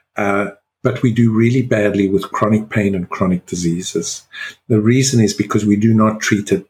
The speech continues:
biopsychosocially as we should. And I think that the chronic pain, when this is dealt with better, this will be a lot of information transfer to all chronic disease.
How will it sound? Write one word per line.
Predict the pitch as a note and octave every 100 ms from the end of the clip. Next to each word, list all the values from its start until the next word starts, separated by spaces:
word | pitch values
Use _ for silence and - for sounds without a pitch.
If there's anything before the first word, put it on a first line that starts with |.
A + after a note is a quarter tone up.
| -
biopsychosocially | F#2 G2 G2+ G2 - F#2+ F2+ G2+ F2+ - F#2+ F2+ - F2+ F2 E2 _ _ _ _ -
as | F#2+ F2+
we | F#2+ F#2
should. | - - E2+ - _ _ _ _ - - - -
And | A2+ G2 G2 - -
I | G2+ C3
think | - B2 G#2+
that | G2+ F#2 - _ _ _ -
the | G#2 G2+ - - A#2+ D#3 C3+ A#2+
chronic | - - B2 B2+ B2+
pain, | - A#2 G#2 F#2
when | F2 F2
this | G2+ G2 - -
is | G2 F#2 -
dealt | - G2 A2 -
with | G2+ - -
better, | G2 G#2 F2 F2 - - _ -
this | G#2+ -
will | G#2 G2 F#2+
be | G2+ G2
a | -
lot | F#2 F#2+ G#2 B2+
of | A#2+ G#2+ - - _ _
information | G#2+ G2 - G2 G2+ G2 - G2
transfer | - G2+ F2+ - - F2+
to | - G#2
all | A#2+ A#2+
chronic | A#2 - F2 E2+
disease. | - - - - - - -